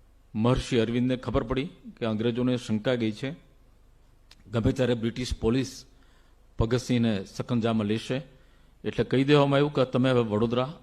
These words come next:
છોડી દો, વડોદરા જ નહીં, ગુજરાત છોડી દો. અને ત્યાંથી ભગતસિંહ ગયા કાનપુર. આ વાત મને કાનપુરમાંથી જાણવા મળી. આ તમને ક્લાસરૂમના સિલેબસમાં નહીં વાંચવા મળે, સિવાય કે સાહેબે કહ્યું પ્રમાણે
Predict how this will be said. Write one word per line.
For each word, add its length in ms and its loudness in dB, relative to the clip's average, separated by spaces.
છોડી 160 2
દો, 100 2
વડોદરા 360 2
જ 20 -2
નહીં, 160 -4
ગુજરાત 440 -2
છોડી 140 -10
દો. 140 -18
અને 100 0
ત્યાંથી 420 0
ભગતસિંહ 460 2
ગયા 160 4
કાનપુર. 460 -8
આ 160 4
વાત 240 4
મને 160 2
કાનપુરમાંથી 640 0
જાણવા 320 -8
મળી. 220 -16
આ 100 -2
તમને 380 -2
ક્લાસરૂમના 560 4
સિલેબસમાં 580 4
નહીં 160 4
વાંચવા 320 0
મળે, 240 -8
સિવાય 220 2
કે 120 0
સાહેબે 380 0
કહ્યું 220 2
પ્રમાણે 460 0